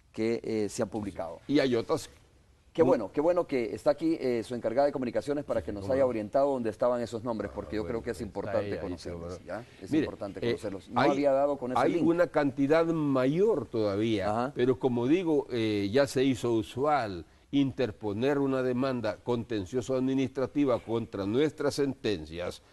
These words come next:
Speaker 2: lo cual impide que vayan al registro. Se demora su incorporación al registro.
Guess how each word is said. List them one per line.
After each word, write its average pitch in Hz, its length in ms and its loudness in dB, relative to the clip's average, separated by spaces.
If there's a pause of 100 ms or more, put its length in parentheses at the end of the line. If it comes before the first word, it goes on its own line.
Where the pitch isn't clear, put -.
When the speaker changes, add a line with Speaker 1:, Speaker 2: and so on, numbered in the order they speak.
(120)
Speaker 2:
lo 113 160 0
cual 113 300 -2
impide 123 500 -2
que 117 140 -10
vayan 92 360 -4
al 92 100 -4
registro. 117 640 -2 (140)
Se 107 220 -6
demora 123 480 0
su - 100 -4
incorporación 95 800 -4
al 95 80 -6
registro. 98 580 -6